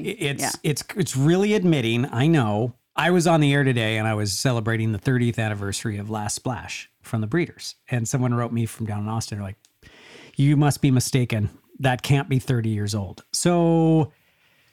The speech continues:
Speaker 1: <laughs> and they were joking. But part of me kinda was, I was thinking about this, was, yeah, we just are in denial a little bit. And that's okay. I mean, dude, I'm,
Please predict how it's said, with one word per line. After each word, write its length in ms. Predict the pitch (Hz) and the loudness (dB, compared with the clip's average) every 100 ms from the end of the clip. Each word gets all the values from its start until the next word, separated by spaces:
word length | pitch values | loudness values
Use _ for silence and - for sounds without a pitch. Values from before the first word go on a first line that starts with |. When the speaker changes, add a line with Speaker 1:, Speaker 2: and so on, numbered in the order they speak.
| _ _ - | _ _ 0
Speaker 1:
<laughs> 0 | - - - 143 - - - - - - _ _ | 0 0 2 2 2 -10 -18 -20 -20 -20 _ _
and 140 | 185 190 | 2 4
they 80 | 208 | 4
were 80 | |
joking. 540 | 170 165 185 - 135 104 | 2 2 2 2 0 2
But 180 | 113 - | -2 0
part 220 | 240 254 | 2 4
of 60 | |
me 100 | 220 | 2
kinda 420 | 175 185 180 170 - | 4 4 4 4 2
was, 380 | 156 156 151 131 | 2 4 4 4
I 60 | |
was 120 | 139 | 2
thinking 180 | 180 160 | 4 4
about 180 | 135 120 | 4 2
this, 400 | 151 117 - - - | 0 0 -2 -6 -2
was, 760 | 135 135 123 120 113 - - _ - | 0 2 2 -2 -4 -6 -8 _ 0
yeah, 240 | 202 190 | 2 4
we 160 | 147 143 | 2 2
just 200 | - 196 | 0 2
are 120 | 170 | 4
in 80 | 143 | 4
denial 400 | 127 123 120 98 | 4 2 0 -2
a 40 | |
little 140 | 104 | -4
bit. 260 | 95 92 - _ | -6 -10 -12 _
And 100 | 208 | 2
that's 140 | 294 370 | 4 4
okay. 440 | 359 247 320 160 | 2 4 4 2
I 20 | - | 2
mean, 180 | 190 208 | 2 6
dude, 200 | 311 - | 4 4
I'm, 260 | 247 330 | 2 0